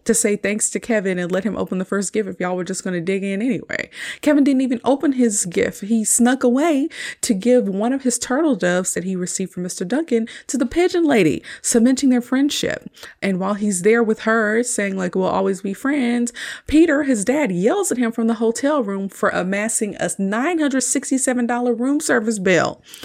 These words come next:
The room service bill indicates that he spent almost a thousand dollars on two chocolate cakes, six chocolate mousses with chocolate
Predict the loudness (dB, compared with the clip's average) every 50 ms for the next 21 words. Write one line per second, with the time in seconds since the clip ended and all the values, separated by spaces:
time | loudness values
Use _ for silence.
0 | -14 -10 -2 2 2 2 4 2 0 0 0 0 0 0 0 0 0 2 0 0
1 | 0 -2 -4 -4 -4 -4 -4 -4 -4 -4 -2 -4 -4 -4 -4 -6 -2 -2 -2 -4
2 | -4 -4 -4 -4 -4 -2 -4 -4 -2 -2 -4 -4 -4 -4 -6 -4 -2 -2 0 0
3 | 0 0 0 0 0 0 0 0 0 -2 -2 -2 -2 -4 -6 -6 -10 -12 -6 -2
4 | -2 -2 0 0 0 0 0 2 2 0 0 0 -2 -4 -4 -2 0 0 0 0
5 | 0 -4 -6 -2 -2 0 2 2 0 0 0 0 0 0 2 0 0 0 0 -2
6 | -2 -2 -2 -4 -2 0 0 0 0 -2 -2 -4 -2 -2 -2 -4 -4